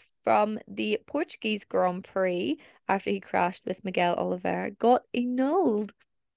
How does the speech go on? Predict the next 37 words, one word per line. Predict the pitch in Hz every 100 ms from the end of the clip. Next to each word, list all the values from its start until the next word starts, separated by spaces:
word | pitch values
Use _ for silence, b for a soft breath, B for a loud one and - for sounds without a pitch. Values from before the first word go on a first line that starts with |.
| -
It | -
went | 220 320 403
to | -
the | 339
moto | 311 294
G | 277 285
P | 285
courts, | 277 - 320 370 - - - B B B -
and | 233 254 262 254 254 254 - -
they | - 233
basically | 220 247 294 302 254
decided | 220 220 - 214 208
that | -
it's | - -
been | -
so | 226 - 359
long | 339 220 220 269 - - b b b
since | - - 285 381 -
the | 202
incident | 196 208 - 190
actually | 196 190 208 208
happened | 214 202 - 226 233 -
that | 185 185 185 - b b _ _ -
they | 190 180 180
thought | - 170 170 165 -
he's | - 185 175 170 180 -
been | 190 214
out | 190 180 -
for | - 175 165
the | 165
last | 160 165 - -
however | 180 190 185
many | 180 170 165
weeks. | 180 233 -
He's | 190 -
missed, | 175 180 - - _ _ _ _ _ _ _ _ _
what, | -